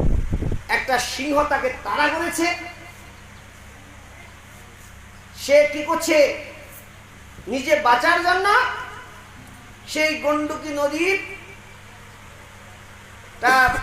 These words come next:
একটা লাফ দিয়ে সেই নদীটা পার হতে যখন গেলেন, গর্ভবতী ছিলেন তো, সেখানেই তার গর্ভপাত হলো। গর্ভপাত হয়ে হরিণীটি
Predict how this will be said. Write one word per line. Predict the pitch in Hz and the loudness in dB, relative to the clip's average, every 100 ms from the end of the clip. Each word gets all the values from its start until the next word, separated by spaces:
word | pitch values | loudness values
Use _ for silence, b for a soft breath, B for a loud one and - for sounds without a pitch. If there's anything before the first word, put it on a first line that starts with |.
| - | -6
একটা | 220 247 | -4 -2
লাফ | 226 226 294 311 - | 0 2 2 0 0
দিয়ে | 330 277 - - - - - | 4 4 4 -2 -2 -2 -2
সেই | 247 254 | 0 0
নদীটা | 254 - 247 | 2 0 2
পার | 247 - 226 - | 2 2 0 2
হতে | - - | 2 2
যখন | 214 196 - | 2 0 -2
গেলেন, | 190 233 294 - - - - - - - - - - - - - - 156 | -2 0 2 0 -4 -6 -8 -14 -14 -12 -12 -12 -14 -16 -18 -18 -16 -8
গর্ভবতী | 226 247 262 262 277 | -6 -4 -6 -6 -8
ছিলেন | 277 285 302 302 | -8 -6 -6 -4
তো, | 320 254 - - - - - - - - - - | -4 -4 -8 -16 -16 -18 -18 -18 -18 -18 -16 -10
সেখানেই | 233 214 233 214 | -8 -6 -6 -4
তার | 202 | -6
গর্ভপাত | 180 180 180 175 185 - | -6 -8 -8 -8 -6 -6
হলো। | 147 - - - - - - - - - - - - - - - - - - - - - - - - | -8 -14 -18 -18 -18 -14 -12 -12 -8 -4 -2 0 0 0 0 0 0 0 0 0 0 0 -2 -2 -2
গর্ভপাত | 240 247 247 220 214 | 0 0 0 0 0
হয়ে | 147 - 370 - - - - - - - - | 2 0 0 -6 -10 -16 -20 -18 -18 -18 -6
হরিণীটি | 202 240 262 254 294 | -4 -4 -6 -8 -8